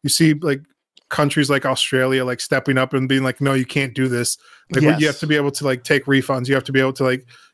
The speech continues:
Speaker 1: give back, uh, like, people's time and energy that they gave you because, like, you decide to put out, like, a half-baked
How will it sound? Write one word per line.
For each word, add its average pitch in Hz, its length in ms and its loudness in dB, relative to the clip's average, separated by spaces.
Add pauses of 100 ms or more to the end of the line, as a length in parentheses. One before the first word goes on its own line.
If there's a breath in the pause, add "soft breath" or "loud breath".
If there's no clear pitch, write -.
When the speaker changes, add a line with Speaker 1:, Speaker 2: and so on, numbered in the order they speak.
Speaker 1:
give 156 160 2
back, 135 240 2 (160)
uh, 123 340 2
like, 135 320 -4
people's 147 320 0
time 135 400 0
and 131 300 -6
energy 135 360 2
that 127 160 -2
they 123 140 0
gave 127 300 -2
you 127 80 -2
because, 123 320 0
like, 123 160 2 (520 soft breath)
you 139 120 2
decide 131 320 2
to 131 60 -4
put 135 180 0
out, 131 120 -2
like, 131 120 -2
a 131 80 -4
half-baked 127 600 -2